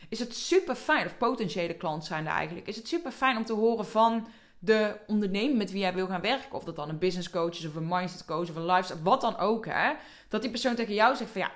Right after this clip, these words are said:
ik heb hier gewoon super veel vertrouwen in. En ik geloof dat als wij gaan samenwerken, dat we echt fantastische resultaten kunnen bereiken." Nou, dat geeft ook die potentiële klant natuurlijk heel veel vertrouwen. Ook in,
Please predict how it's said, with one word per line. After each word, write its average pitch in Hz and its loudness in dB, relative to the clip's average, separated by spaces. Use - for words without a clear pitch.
ik 339 -4
heb 269 -8
hier 190 0
gewoon 180 -6
super 220 -4
veel 185 -4
vertrouwen 214 0
in. 175 -4
En 196 -4
ik 339 0
geloof 185 2
dat 185 -4
als 190 -4
wij 208 4
gaan 247 -2
samenwerken, 202 0
dat 196 -6
we - -8
echt 214 -6
fantastische 269 2
resultaten 208 0
kunnen 170 -6
bereiken." 151 -2
Nou, 285 -2
dat 294 0
geeft 320 -2
ook 302 -2
die 269 -4
potentiële 247 -2
klant 381 0
natuurlijk 190 -2
heel 302 2
veel 185 -2
vertrouwen. 190 2
Ook 269 8
in, 233 2